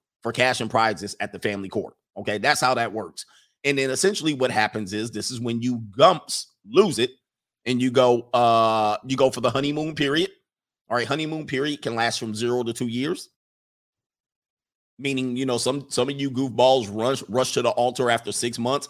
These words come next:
I know she's the one, Coach. I know she was, she swallowed my kids, all right? She's the one. And then you marry her. She ain't gonna swallow your kids again. But, uh, honeymoon period, everything's good.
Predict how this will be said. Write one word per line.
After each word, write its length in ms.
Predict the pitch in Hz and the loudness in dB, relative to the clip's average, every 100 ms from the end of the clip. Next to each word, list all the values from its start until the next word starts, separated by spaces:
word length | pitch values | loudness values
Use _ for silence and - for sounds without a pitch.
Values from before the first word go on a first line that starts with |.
| - | -2
I 220 | 143 208 | 4 4
know 300 | 170 214 240 | 6 8 8
she's 240 | - 170 143 | 6 -4 0
the 100 | 143 | 2
one, 220 | 143 143 | 2 2
Coach. 400 | 135 175 - - _ _ _ _ _ _ _ - | 4 4 2 -6 _ _ _ _ _ _ _ 0
I 100 | 185 | 2
know 200 | 208 214 | 6 4
she 180 | 202 170 | 2 -2
was, 320 | 147 131 123 | -2 -2 -2
she 160 | 175 175 | -4 -6
swallowed 480 | 165 175 196 196 | 2 4 6 4
my 160 | 180 180 | 2 0
kids, 440 | 185 165 101 76 | 0 -2 -2 -6
all 100 | 117 | -2
right? 180 | 127 131 | -2 -2
She's 240 | 117 180 147 | -4 -6 -4
the 80 | |
one. 320 | 143 123 73 - _ - | -4 -6 -10 -16 _ -12
And 120 | 117 | -4
then 140 | 123 | -2
you 100 | 127 | -2
marry 300 | 123 120 117 | -2 -2 -2
her. 160 | 110 214 - _ _ - | -4 -6 -10 _ _ -4
She 120 | 170 | -2
ain't 140 | 151 | 0
gonna 120 | 139 135 | -2 -2
swallow 260 | 139 135 | 0 0
your 180 | 135 131 | 0 -4
kids 240 | 135 135 | -4 -4
again. 380 | 117 139 156 196 - _ _ _ _ | -4 -6 -6 -8 -12 _ _ _ _
But, 260 | 127 123 | -4 0
uh, 120 | 123 113 | 2 2
honeymoon 440 | 143 160 170 185 | -2 -4 -4 -2
period, 380 | 175 131 139 135 | -2 -2 -2 -4
everything's 460 | 117 120 117 117 90 | -6 -6 -6 -6 -4
good. 300 | 123 139 | 0 0